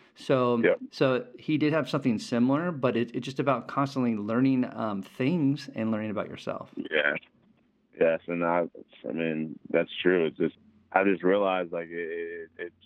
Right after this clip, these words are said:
Speaker 2: the, it's the growth aspect, and it, it's, you know, like you said, it's becoming a, a better person and a better father and a better friend, a better, a better son, and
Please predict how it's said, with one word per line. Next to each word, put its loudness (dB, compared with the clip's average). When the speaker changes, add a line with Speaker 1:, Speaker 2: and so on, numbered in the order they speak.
Speaker 2:
the, 0
it's -8
the 0
growth 2
aspect, -2
and -6
it, -4
it's, -4
you -6
know, 0
like 0
you -4
said, 4
it's -8
becoming 0
a, 2
a 2
better 2
person -2
and -4
a -2
better 2
father 2
and -6
a -6
better 0
friend, 0
a -6
better, 2
a -4
better 2
son, 0
and -2